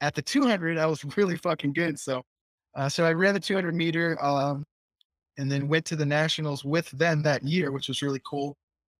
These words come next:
And then got a scholarship offer for, uh, Salve Regina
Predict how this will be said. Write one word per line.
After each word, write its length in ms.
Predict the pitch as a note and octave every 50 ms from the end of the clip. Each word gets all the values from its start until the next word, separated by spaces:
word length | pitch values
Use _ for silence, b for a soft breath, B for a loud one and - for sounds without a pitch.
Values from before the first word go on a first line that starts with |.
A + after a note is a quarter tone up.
| _ _
And 120 | D3+ D#3 D#3+
then 200 | D#3 D3 C3 B2+
got 280 | D#3 D3 D3+ D3+ - -
a 60 | C#3+
scholarship 540 | - - D3+ C#3 D3 D3 C#3+ - D3+ - D3
offer 340 | C3+ C3+ C3+ - C#3 C3+ B2+
for, 280 | - - C3+ B2+ B2+
uh, 120 | B2+ B2 C3+
Salve 280 | - - C3+ C3+ C3
Regina 520 | C3 B2+ B2+ A#2+ C3 C3 C3 C3 C3 C3+